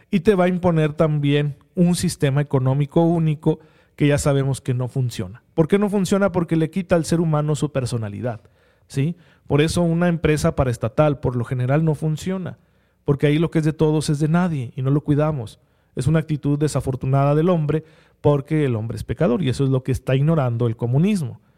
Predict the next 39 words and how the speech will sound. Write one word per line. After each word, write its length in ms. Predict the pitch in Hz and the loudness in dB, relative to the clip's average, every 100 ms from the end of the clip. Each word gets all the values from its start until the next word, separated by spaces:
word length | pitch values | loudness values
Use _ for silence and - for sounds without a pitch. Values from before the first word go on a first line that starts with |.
| _ _ _ _ _ - | _ _ _ _ _ -6
Entonces 420 | 139 170 170 175 | 0 2 4 2
es 80 | 190 | 2
mejor 460 | 190 185 170 165 | 2 2 0 0
cuando 560 | 160 156 165 170 170 - | 0 0 2 0 0 0
las 200 | 147 123 | -2 -2
cosas 400 | - 139 151 147 | -2 0 0 -2
podemos 360 | - 131 131 139 | -2 0 0 0
llamarlas 460 | 117 120 131 143 | -2 -2 0 2
nuestras 500 | 170 175 - 156 156 - _ _ _ | 2 0 0 -4 -4 -8 _ _ _
porque 380 | 143 160 - 160 | 2 2 2 -2
las 240 | 127 113 | -2 -6
cuidamos 640 | - 120 104 101 117 120 139 | -10 -12 -12 -12 -10 -6 -2
mejor. 440 | 151 185 220 - _ _ _ _ _ | -2 -2 -8 -10 _ _ _ _ _
Claro, 400 | - 127 131 127 | -2 0 2 0
esto 200 | 127 151 | -2 -2
no 100 | 147 | 0
nos 120 | 147 | 0
debe 460 | 143 143 135 127 127 | 0 0 0 -2 -4
llevar 380 | 135 127 131 135 | -2 0 2 2
al 100 | 131 | 0
otro 180 | 131 156 | 0 -2
extremo 480 | - 190 160 190 - _ _ _ | 0 0 2 -2 -6 _ _ _
de, 540 | 143 160 165 180 151 131 | 0 2 2 -2 -2 -2
eh, 40 | |
solo 280 | - 127 131 | 0 0 0
pensar 340 | 123 117 107 | -4 -6 -6
en 100 | 101 | -4
mí 80 | 117 | 0
mismo. 380 | 185 226 151 104 _ _ _ | 2 2 0 -4 _ _ _
Bien, 420 | - 139 147 113 - _ _ _ _ | -4 0 0 0 -10 _ _ _ _
por 120 | - 190 | -2 0
eso 120 | 233 | 0
el 60 | |
comunismo 360 | 202 175 185 208 | 0 2 2 0
está 240 | 190 185 | 0 -2
condenado 520 | 190 175 135 139 143 127 | 0 -2 0 0 0 -2
por 140 | 117 | -4
la 60 | 101 | -6
iglesia. 340 | 92 - | -12 -14